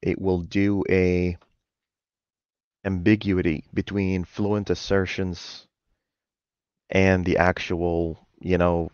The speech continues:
and, and our function. So just, just for the people watching, here's one more round. If I go back here, this is, this is how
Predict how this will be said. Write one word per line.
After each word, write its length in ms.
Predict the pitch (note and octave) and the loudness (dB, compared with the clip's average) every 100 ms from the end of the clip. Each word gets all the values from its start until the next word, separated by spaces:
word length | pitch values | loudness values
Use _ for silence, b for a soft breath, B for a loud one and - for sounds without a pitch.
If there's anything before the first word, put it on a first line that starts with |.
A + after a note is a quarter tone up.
| - | -2
and, 220 | F#2 F2+ - | 0 0 0
and 160 | F#2 F#2 | 2 4
our 220 | F#2 F#2 | 4 2
function. 520 | - E2+ F2 - - - B B B | 0 -4 -4 -10 -12 -16 B B B
So 160 | - G2 | 2 2
just, 240 | B2 C3 - | 2 -2 -4
just 200 | B2 - | -4 0
for 120 | A#2 | 2
the 100 | G2+ | 2
people 340 | F#2 G#2 G#2 F#2+ | 0 -2 0 2
watching, 500 | F#2+ F2+ - E2+ F2+ | 4 2 0 -6 -2
here's 240 | F#2 F#2 | -2 -2
one 160 | G2 F#2+ | -2 -2
more 200 | G2 F2+ | -2 0
round. 520 | F2+ E2+ E2+ F2 - b b b b | 0 0 -2 -6 -12 b b b b
If 120 | - | 2
I 140 | G#2 G2+ | 4 4
go 160 | G#2 | 4
back 260 | G2 G2+ G2 | 4 2 2
here, 560 | - G#2 G2+ F2 F2 E2+ | -6 -6 -2 0 -2 -4
this 200 | F#2 F#2 | -6 -8
is, 160 | - - | -10 -8
this 140 | F#2+ | -6
is 120 | F#2+ | -4
how 420 | F#2+ F#2 F2+ E2+ | -2 0 0 -4